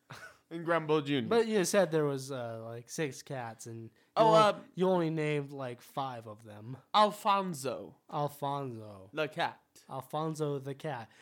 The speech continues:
Speaker 2: You say "the cat" as if you need to specify that it's not Alfonso the person. <laughs> Is there an Alfonso that also lives with you?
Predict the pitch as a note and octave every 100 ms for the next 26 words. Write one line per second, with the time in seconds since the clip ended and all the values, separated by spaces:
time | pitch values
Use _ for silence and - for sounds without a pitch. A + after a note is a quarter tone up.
0 | _ E3 D#3+ B3 A3 D#3+ F#3 F#3 - F3+
1 | D#3 B2+ _ _ _ _ E3 D3+ D#3+ D3+
2 | F3 F#3+ F3 D3 - G3+ F3+ D#3+ E3+ D#3
3 | D3+ D3 D3+ E3 D#3 D3+ D3 - D#3 D#3+
4 | D3 D3 C#3 C3+ D#3+ D3 B2+ G#2+ G#2 _
5 | _ G#2+ D#4 _ - - _ A4 - _
6 | - - _ _ _ _ _ _ _ -
7 | _ _ _ _ _ _ _ _ _ _
8 | _ _ _ - F3 F3 G#3 A3+ G3+ F#3
9 | - C#3+ F#3 F3+ F#3 F3 D3 D3+ E3 F3
10 | E3+ E3+ F#3 F3 F3 F#3 F#3 G#3 A#3